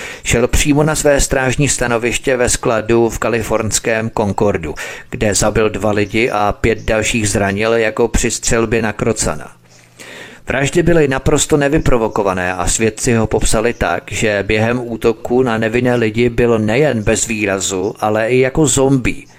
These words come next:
V nějakém tranzu díval se na mě, ale díval se skrze mě.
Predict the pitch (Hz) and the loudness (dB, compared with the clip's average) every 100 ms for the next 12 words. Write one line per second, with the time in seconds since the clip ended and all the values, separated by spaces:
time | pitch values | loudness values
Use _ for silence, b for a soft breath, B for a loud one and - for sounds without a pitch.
0 | B B - 117 110 131 117 - 113 113 | B B -6 -2 -2 -2 -2 -2 -2 0
1 | 107 92 87 98 104 104 - 104 101 104 | -2 -4 -6 -4 0 2 2 0 0 -2
2 | 104 107 117 107 110 107 107 120 110 113 | -2 -2 0 0 2 0 -2 0 0 2
3 | 120 110 - 131 131 101 73 76 | 0 0 -2 -2 0 -2 -4 -10